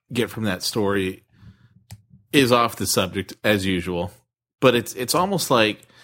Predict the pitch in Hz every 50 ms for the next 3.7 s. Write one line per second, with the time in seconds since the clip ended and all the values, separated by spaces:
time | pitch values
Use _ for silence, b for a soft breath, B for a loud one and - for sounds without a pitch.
0 | B B B B B B B B B B B B B B B B B B B B
1 | B - 151 156 180 165 - - 160 160 156 156 139 - 151 170 180 185 175 165
2 | 165 160 - _ _ - - 120 135 135 - - - 127 123 135 113 117 131 135
3 | 147 143 - 156 123 107 98 117 104 101 90 78 76 -